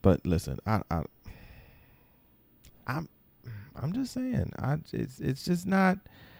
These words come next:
It's, <sighs> you know, don't, don't come for Diddy.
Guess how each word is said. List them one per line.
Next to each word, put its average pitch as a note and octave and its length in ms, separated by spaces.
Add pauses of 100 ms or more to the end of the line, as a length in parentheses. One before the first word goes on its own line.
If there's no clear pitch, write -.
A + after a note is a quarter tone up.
(680)
It's, - 360 (540)
<sighs> - 580
you A#2+ 120
know, E3 240 (1080)
don't, A3 360
don't G#3+ 360
come F#2+ 460 (2250)
for G2 200
Diddy. E2+ 260